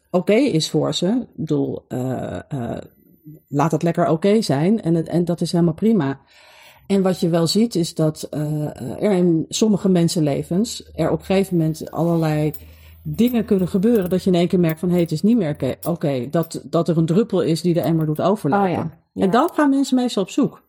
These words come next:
Speaker 2: Ja.
Speaker 1: Dan gaan mensen op zoek naar van, "Oh, ik moet yoga gaan doen, want ik moet meer in mijn lijf." Of ik, eh,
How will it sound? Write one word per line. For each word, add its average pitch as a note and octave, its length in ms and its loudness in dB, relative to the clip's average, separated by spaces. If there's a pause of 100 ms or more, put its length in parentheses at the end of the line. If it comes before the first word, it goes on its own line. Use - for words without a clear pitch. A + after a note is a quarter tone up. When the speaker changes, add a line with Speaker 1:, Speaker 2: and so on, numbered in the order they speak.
(240)
Speaker 2:
Ja. G#3 240 0 (140)
Speaker 1:
Dan G3+ 120 -2
gaan F3 140 2
mensen C#3+ 220 0
op C3+ 60 -8
zoek D#3 220 -2
naar C#3+ 200 -2
van, F3+ 140 -6
"Oh, C4 160 2
ik E3+ 100 0
moet D3+ 180 -4
yoga F3 320 2
gaan E3+ 160 0
doen, F#3 180 2
want E3 120 0
ik D#3+ 60 -6
moet E3 100 0
meer E3+ 160 2
in E3 60 2
mijn D#3+ 120 2
lijf." F3+ 340 0
Of D3+ 140 -4
ik, D#3 220 -4
eh, D#3 240 2